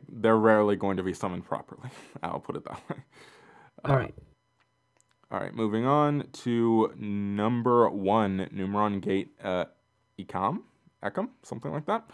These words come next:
Speaker 2: It's
Speaker 1: Uh,
Speaker 2: the one that you rank up with, yeah.
Speaker 1: Yeah. Rank one, Light Machine, Xyz, Effect, Monster, Attack a thousand, Defense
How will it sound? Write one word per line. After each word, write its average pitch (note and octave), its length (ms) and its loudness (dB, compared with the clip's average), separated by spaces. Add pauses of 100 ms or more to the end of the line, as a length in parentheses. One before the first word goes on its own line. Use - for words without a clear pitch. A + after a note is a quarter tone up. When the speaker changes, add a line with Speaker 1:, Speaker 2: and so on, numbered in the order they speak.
(460)
Speaker 2:
It's - 100 2
Speaker 1:
Uh, G#2+ 140 4
Speaker 2:
the C3+ 100 4
one C3+ 220 4
that C3 80 -2
you C3+ 100 2
rank C3+ 240 2
up C3 160 -4
with, B2+ 240 -4
yeah. G2+ 160 -4 (140)
Speaker 1:
Yeah. G#2+ 140 -10 (840)
Rank D3+ 240 0
one, D#3 280 4
Light A#2+ 340 2
Machine, C#3+ 420 0
Xyz, D3 500 2
Effect, - 440 0
Monster, B2 680 0
Attack B2+ 340 -2
a - 20 -16
thousand, A2+ 500 2
Defense A2 480 -6